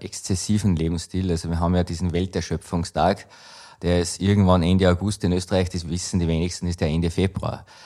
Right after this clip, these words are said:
Wir verbrauchen drei Komma acht Erden, so wie wir in Österreich leben.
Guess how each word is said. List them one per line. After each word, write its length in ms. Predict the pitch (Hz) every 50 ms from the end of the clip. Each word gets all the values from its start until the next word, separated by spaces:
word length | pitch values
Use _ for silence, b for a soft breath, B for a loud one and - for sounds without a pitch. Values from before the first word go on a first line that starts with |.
| B B
Wir 120 | - 90 92
verbrauchen 460 | - 85 85 78 80 87 87 98 87
drei 220 | - - - 90
Komma 280 | 92 - - 95 90 85
acht 260 | 85 90 - - 80
Erden, 380 | 76 82 92 98 98 104 90 85
so 180 | 82 - 87
wie 140 | 85 87 80
wir 200 | 85 90 98 92
in 100 | 85 80
Österreich 500 | 80 82 82 - - - - - 76 -
leben. 340 | - - 50 - - - 90